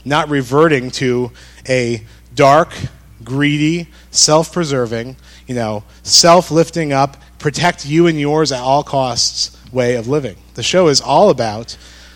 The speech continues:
the humans in the show not reverting to this dark, power-hungry, proud, uh, destructive way of living. There's a really poignant scene, uh, I remember, where the, the, the main episode, epi-, uh, character, Sheriff Rick,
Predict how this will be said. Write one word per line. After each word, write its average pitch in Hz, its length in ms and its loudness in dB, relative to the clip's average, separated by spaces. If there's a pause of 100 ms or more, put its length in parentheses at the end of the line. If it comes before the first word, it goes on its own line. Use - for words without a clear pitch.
(160)
the 131 80 -4
humans 160 420 -2
in 127 80 -8
the 120 80 -8
show 123 240 -2
not 143 280 -2
reverting 131 680 0 (200)
to 135 100 -4
this 127 240 -4
dark, 139 580 0 (420)
power-hungry, 120 800 -4 (200)
proud, 120 640 -2 (340)
uh, 113 140 -6
destructive 120 580 -4
way 110 140 -2
of 107 100 -6
living. 131 280 -4 (680)
There's 147 120 -6
a 147 60 0
really 170 160 4
poignant 165 460 -2
scene, 143 420 -4 (560)
uh, 113 220 -6
I 131 100 2
remember, 135 320 0
where 123 360 0 (220)
the, 139 140 -4
the, 135 200 -6
the 139 200 -6
main 160 220 0
episode, 135 440 0 (200)
epi-, 139 320 -6
uh, 120 340 0
character, 165 480 4
Sheriff 147 400 -2
Rick, 147 360 -2